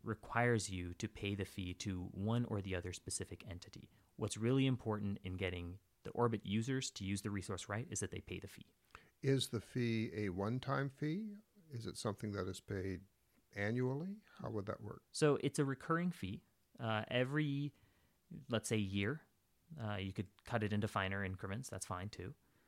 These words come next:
Speaker 1: Uh, every year that your satellite's in orbit, you're going to pay this fee.
Speaker 2: Mm-hmm.
Speaker 1: If you want to stop paying the fee, pull your satellite out of orbit.
Speaker 2: Interesting. Uh, you and your co-authors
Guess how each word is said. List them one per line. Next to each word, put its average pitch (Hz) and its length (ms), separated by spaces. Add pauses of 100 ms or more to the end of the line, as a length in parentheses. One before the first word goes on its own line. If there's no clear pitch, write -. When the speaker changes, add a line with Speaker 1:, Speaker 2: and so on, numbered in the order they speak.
(200)
Speaker 1:
Uh, 101 280
every 131 280
year 117 300
that 113 180
your 107 80
satellite's 110 480
in 143 60
orbit, 107 340 (760)
you're 113 240
going 113 160
to 107 80
pay 95 160
this 98 160
fee. - 220 (200)
Speaker 2:
Mm-hmm. 95 300 (220)
Speaker 1:
If 107 160
you 110 100
want 113 160
to 117 60
stop 107 280
paying 101 220
the 95 80
fee, 165 280 (280)
pull 117 140
your 104 100
satellite 90 380
out 92 120
of - 80
orbit. - 220 (1500)
Speaker 2:
Interesting. 110 440 (680)
Uh, 131 120 (100)
you 170 200
and 233 120
your 160 160
co-authors 107 1000